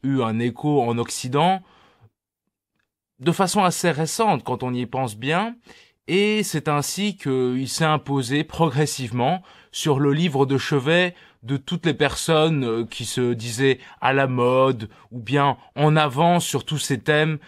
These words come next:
euh, qui recouvrent la stratégie. Alors pourquoi des gens qui ne sont pas militaires s'intéresseraient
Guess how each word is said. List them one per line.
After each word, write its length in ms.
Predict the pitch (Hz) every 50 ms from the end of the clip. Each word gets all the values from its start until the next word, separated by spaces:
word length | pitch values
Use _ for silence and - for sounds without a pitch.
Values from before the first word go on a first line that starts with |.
| - - - -
euh, 240 | 110 113 110 113 113
qui 280 | 110 - - 127 123
recouvrent 500 | 113 123 127 - - 160 151 123 - 120
la 100 | 117 120
stratégie. 540 | 113 - - 127 - 127 117 98 90 - _ _ _ _ _ _ _ _ - - - _ _ _ _ -
Alors 220 | 123 139 139 -
pourquoi 580 | - 165 160 - - 202 214 226 233 233 226 185
des 200 | 127 135 135 127
gens 280 | 113 139 160 156 156
qui 140 | - - 120
ne 60 | 117
sont 200 | 107 - 123 107
pas 160 | - 117 113
militaires 580 | 107 113 117 117 117 110 - 151 151 170 175 -
s'intéresseraient 800 | - - 120 113 104 123 110 120 110 - - - 147 143 139 135